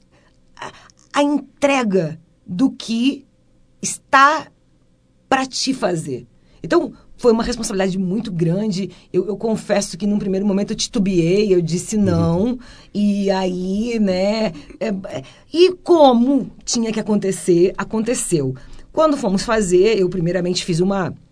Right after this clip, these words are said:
Speaker 1: fiz uma, uma, uma tipogra-, uma tipografia, es-, tipografia da, da exposição, e a Irene olhou e falou, "Tá muito fofa."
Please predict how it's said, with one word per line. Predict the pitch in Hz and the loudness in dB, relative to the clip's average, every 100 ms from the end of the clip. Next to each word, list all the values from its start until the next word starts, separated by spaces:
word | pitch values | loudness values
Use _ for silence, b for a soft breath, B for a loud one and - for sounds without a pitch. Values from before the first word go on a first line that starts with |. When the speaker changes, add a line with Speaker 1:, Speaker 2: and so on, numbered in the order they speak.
| - | -14
Speaker 1:
fiz | - 180 | -6 -2
uma, | 185 196 180 165 156 - | 0 0 -2 -2 -4 -2
uma, | 185 180 - | -2 -2 -2
uma | 190 190 | -2 -2
tipogra-, | 185 - 190 190 | -2 0 0 0
uma | 180 175 | -2 -2
tipografia, | 165 175 - 190 185 - - 175 | -4 -6 -2 -2 -2 -6 -4 -2
es-, | 180 - - | -2 -10 -12
tipografia | 160 - 180 180 170 196 185 170 - B B | -12 -4 -2 -2 -4 -2 2 2 0 B B
da, | - 170 185 | -6 -4 -4
da | 190 190 | 0 0
exposição, | 190 196 190 208 - 202 190 226 B B B - | 0 -2 -2 -2 -2 0 0 -2 B B B -6
e | 208 | 0
a | 202 | 2
Irene | 202 190 190 | 4 4 4
olhou | 185 180 185 | 2 2 2
e | 185 | 0
falou, | 208 175 170 | 0 0 0
"Tá | 170 190 | -2 -4
muito | 185 180 175 | -2 -2 -6
fofa." | - 147 - - | -10 -12 -12 -16